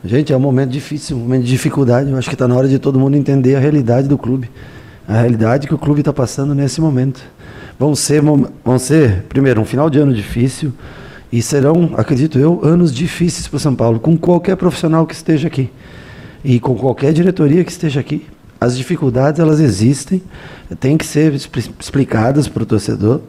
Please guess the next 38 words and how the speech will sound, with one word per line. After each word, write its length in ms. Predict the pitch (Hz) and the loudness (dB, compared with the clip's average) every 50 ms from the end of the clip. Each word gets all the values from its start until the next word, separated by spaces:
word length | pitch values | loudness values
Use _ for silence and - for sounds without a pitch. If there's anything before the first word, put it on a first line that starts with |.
| - - - - - - - - - - | -16 -20 -20 -20 -20 -20 -20 -20 -20 -6
porque, 920 | - 117 104 - - 110 104 104 107 104 101 101 98 95 95 92 90 90 - | -4 -4 -2 0 2 2 4 4 4 4 4 4 4 2 2 0 0 -2 -2
é, 340 | 78 90 95 98 95 92 95 98 | 0 0 2 2 2 2 2 2
ele 140 | 104 110 | 2 2
vai 100 | 113 127 | 2 2
ter 140 | 127 156 135 | 0 0 -2
que 80 | - 147 | 0 0
ajudar, 300 | 123 123 113 101 120 135 | 0 0 0 2 2 2
vai 80 | 147 | 2
ter 100 | - 135 | 0 0
que 80 | 117 - | -2 -2
ser 80 | - 135 | -4 -2
paciente, 480 | - 113 107 - - 117 131 143 160 | -2 -4 -4 -2 0 0 0 0 0
vai 80 | 151 139 | -2 -2
ter 140 | - 143 131 | -2 -2 -2
que 60 | 143 | -2
ajudar 280 | 127 123 135 123 143 160 | 0 0 0 0 2 2
muito 500 | 165 143 143 147 147 147 156 165 165 175 | 2 2 2 2 2 4 4 2 2 0
o 40 | 165 | -2
São 160 | - 180 165 | -2 -4 -2
Paulo 240 | 165 165 160 160 156 | 0 0 0 2 0
nesse 160 | 160 156 - | -2 -2 -2
momento. 320 | 196 139 135 139 131 - - - - - - - - - - - | -4 -4 -4 -4 -6 -10 -16 -20 -20 -20 -20 -20 -20 -12 -6 -2
É 120 | 127 143 | 0 0
um 60 | 165 185 | 2 2
momento 440 | 185 175 151 147 160 160 160 170 160 | 4 4 4 2 2 0 -2 -6 -8
crítico 520 | 165 - - 151 180 170 - - - 185 | -6 -4 -2 0 0 -2 -2 -4 -2 -2
da 80 | 170 165 | -2 -2
história 320 | 160 - - 165 165 160 | -2 -2 -2 -2 0 0
do 100 | 156 156 | -2 -2
clube. 300 | - 135 147 139 131 110 120 | 0 -2 -2 -2 -2 -4 -6
Acreditem 520 | 127 - 175 165 147 131 165 170 175 185 | -4 -2 0 0 2 2 2 0 0 -2
no 40 | 170 | -2
que 60 | - | -2
eu 60 | 170 | -2
tô 100 | 156 165 | -2 -2
falando 300 | - - 160 156 160 160 | -2 -2 -2 0 0 0
pra 100 | 156 160 | 0 0
vocês. 400 | 151 143 127 - 156 139 127 - | 0 0 -2 -2 -6 -8 -8 -10